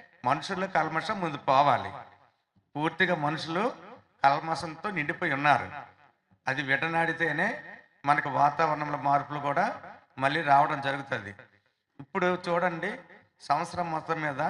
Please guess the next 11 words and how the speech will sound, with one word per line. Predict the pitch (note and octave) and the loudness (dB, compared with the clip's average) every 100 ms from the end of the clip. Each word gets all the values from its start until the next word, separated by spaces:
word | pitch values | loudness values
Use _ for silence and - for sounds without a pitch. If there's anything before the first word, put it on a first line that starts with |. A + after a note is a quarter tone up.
| B3+ D#3+ F3+ - _ - | -4 -10 -20 -20 _ 2
వర్షాకాలంలో | C#3 C#3 F3 E3+ F3 E3 F#3+ | 2 2 0 2 2 2 0
ఎవరైనా | D3+ D3+ F3 G3+ | 0 2 -2 -2
గొడుగు | C#3+ D3+ D#3 | -2 0 0
వేసుకొని | D#3+ - F3+ | -2 -4 -8
తిరుగుతున్నారా? | D#3+ D3 C#3+ C#3+ C3 B2 C3 G#2+ - C3 G2+ _ _ _ _ _ _ _ _ _ _ _ B2 | -6 -6 -4 -2 0 4 6 4 0 -12 -16 _ _ _ _ _ _ _ _ _ _ _ -6
గొడుగు. | C#3+ E3 A2+ - - _ _ _ _ _ _ _ _ _ _ _ _ | -2 -2 -6 -14 -20 _ _ _ _ _ _ _ _ _ _ _ _
పొలంలో | C3+ D#3 F3+ F#3+ | 2 2 2 2
పనిచేసే | F3+ E3 E3 E3 E3 | 2 2 2 2 2
వాళ్ళు | D3+ D3+ D#3 A3+ - F3+ A#3+ _ _ - C#3 | 2 2 0 -2 -6 -16 -20 _ _ -6 0
గొడుగు | E3 F3 | 2 4
వేసుకుంటున్నారా? | E3+ - D#3 C3 C3+ C3 C3+ | 2 2 -2 0 2 6 6